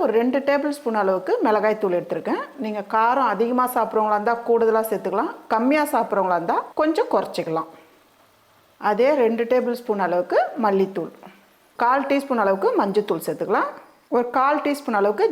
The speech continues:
ஜீரகத்தூள் சேர்த்துக்கலாம். நம்ம ஏற்கனவே வந்து அரைச்சிருக்கோம் ஜீரகம் சேர்த்து. நான் வந்து ஒரு சின்ன கொய்யாக்காய் சைஸு புளி எடுத்து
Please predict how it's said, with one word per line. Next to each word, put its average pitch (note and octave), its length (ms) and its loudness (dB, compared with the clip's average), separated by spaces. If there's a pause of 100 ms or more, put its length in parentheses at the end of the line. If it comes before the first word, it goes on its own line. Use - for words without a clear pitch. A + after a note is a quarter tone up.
ஜீரகத்தூள் A#3+ 500 2
சேர்த்துக்கலாம். F#3+ 440 -2
நம்ம C4 220 4
ஏற்கனவே A#3+ 340 0
வந்து A3+ 160 2 (120)
அரைச்சிருக்கோம் G3+ 600 -2
ஜீரகம் G3 360 2
சேர்த்து. F#3 260 0 (460)
நான் C#4 260 2
வந்து A#3+ 200 0 (200)
ஒரு B3 100 2 (120)
சின்ன F4 360 2 (100)
கொய்யாக்காய் C#4 520 2
சைஸு A#3+ 300 2 (140)
புளி C4 220 2 (100)
எடுத்து A#3 260 2